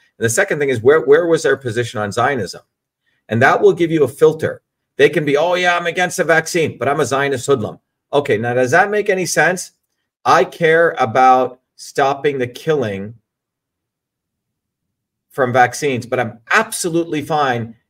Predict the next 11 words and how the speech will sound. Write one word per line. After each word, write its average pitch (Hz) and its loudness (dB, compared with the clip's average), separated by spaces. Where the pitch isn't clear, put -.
killing 160 2
Palestinians 135 -4
in 107 -8
Gaza 113 0
so 131 2
the 123 -2
Zionists 139 -4
can 127 -6
take 127 -2
two 143 -4
hundred 127 -2